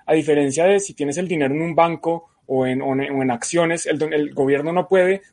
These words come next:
por decreto, quitártelo. Tendría que forzarte a quitártelo. Entonces, es muy cierto lo que dices que, eh, para él, eh, Bitcoin no es tan atractivo porque él no lo ve como, como ese depósito de valor como sí ve el oro,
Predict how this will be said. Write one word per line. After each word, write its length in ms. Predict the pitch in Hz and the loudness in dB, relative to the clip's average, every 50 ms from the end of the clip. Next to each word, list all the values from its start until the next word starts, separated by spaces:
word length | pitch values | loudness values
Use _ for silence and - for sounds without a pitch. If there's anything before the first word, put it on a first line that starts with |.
| _ | _
por 160 | - 190 180 156 | 4 4 6 6
decreto, 480 | 214 - - 156 156 156 151 - 175 | 4 4 4 4 4 4 4 2 -6
quitártelo. 520 | - 170 - 175 196 - - - 107 - _ - | -4 0 4 4 4 4 2 -4 -10 -10 _ -8
Tendría 320 | - 135 131 135 151 160 | -6 -6 -2 -2 -2 -2
que 120 | - 160 - | -4 -6 -4
forzarte 580 | 185 180 147 120 - - 185 196 190 - 113 | -2 -2 -2 -2 0 0 0 0 0 -6 -12
a 60 | 107 | -16
quitártelo. 500 | - - 123 - 123 123 - - - - _ _ _ _ _ _ _ _ _ _ _ _ _ | -14 -16 -12 -10 -8 -8 -8 -10 -14 -20 _ _ _ _ _ _ _ _ _ _ _ _ _
Entonces, 640 | - 139 135 120 - 147 143 143 139 139 160 156 147 | -8 -8 -8 -6 -4 -4 -4 -2 -4 -4 -6 -6 -6
es 100 | 180 165 | -4 -4
muy 140 | 185 185 170 | -4 -6 -2
cierto 260 | - 190 175 180 190 | -2 -2 -2 -2 -2
lo 140 | 190 196 190 | -2 -2 2
que 80 | 165 | 2
dices 320 | 147 139 131 - 151 147 - | 2 2 0 -4 -6 -8 -4
que, 220 | - 185 175 - _ _ _ _ _ _ - | -2 -4 -4 -4 _ _ _ _ _ _ -10
eh, 300 | - 131 127 127 127 123 - | -8 -6 -4 -2 -2 0 2
para 260 | 151 147 147 139 143 | 4 6 6 8 8
él, 280 | 147 151 156 165 165 _ _ _ _ _ _ _ _ | 8 6 6 4 -2 _ _ _ _ _ _ _ _
eh, 180 | - 143 151 - | -20 -20 -20 -20
Bitcoin 640 | _ - - 156 190 196 196 - 196 196 196 196 202 | _ -16 -8 -6 -6 -6 -2 0 0 2 2 2 0
no 240 | 202 202 202 202 202 | 0 2 2 2 2
es 380 | 202 202 202 196 - - - _ - | 2 0 0 -2 -4 -8 -12 _ -2
tan 180 | - 190 190 190 | -2 0 0 -2
atractivo 800 | 185 - 180 - 180 156 131 - - 151 139 147 180 214 226 | -4 -4 -4 -2 0 0 -2 -2 -2 -2 -2 0 0 -2 -4
porque 240 | - 170 160 - 147 | -6 -8 -6 -6 -6
él 120 | 139 135 | -6 -4
no 120 | 147 156 160 | -4 -4 0
lo 160 | 165 170 170 | 0 0 2
ve 200 | 170 170 170 165 | 2 2 0 0
como, 600 | - 175 170 170 170 170 165 156 151 - _ _ - | -4 -10 -8 -6 -6 -4 -4 -4 -6 -8 _ _ -12
como 180 | - 156 151 | -6 -4 -4
ese 120 | 135 139 156 | 0 2 2
depósito 480 | 165 160 - 151 139 139 147 147 165 | 2 4 2 0 0 0 -4 -2 0
de 80 | 170 165 | 2 4
valor 280 | 156 139 131 135 135 - | 4 4 4 2 0 0
como 200 | 156 156 160 156 | -6 -8 -8 -8
sí 200 | - - 139 135 | -6 -4 -2 0
ve 240 | 143 147 151 147 - | 2 2 2 0 0
el 140 | 156 156 156 | 0 2 2
oro, 300 | 156 147 160 190 214 | 2 2 0 -2 -6